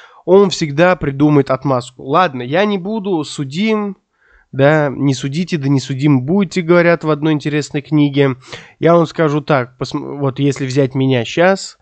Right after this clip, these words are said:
а, я не занимаюсь спортом уже на протяжении, я даже боюсь называть эти цифры, м, почти года, давайте скажем. Меньше года,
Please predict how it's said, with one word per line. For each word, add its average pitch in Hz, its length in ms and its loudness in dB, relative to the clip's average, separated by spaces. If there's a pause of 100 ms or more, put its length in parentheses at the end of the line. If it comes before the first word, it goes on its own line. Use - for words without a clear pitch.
(360)
а, 120 200 -6
я 139 180 2
не 160 140 4
занимаюсь 135 500 2
спортом 185 640 0
уже 139 440 2
на 151 120 2
протяжении, 139 840 0 (1700)
я 151 140 4
даже 151 200 4
боюсь 151 260 2
называть 135 380 0
эти 117 140 -14
цифры, 151 480 0 (180)
м, 123 480 -2
почти 135 400 -6
года, 127 380 0
давайте 113 320 -4
скажем. 104 480 -12
Меньше 135 360 -2
года, 196 440 0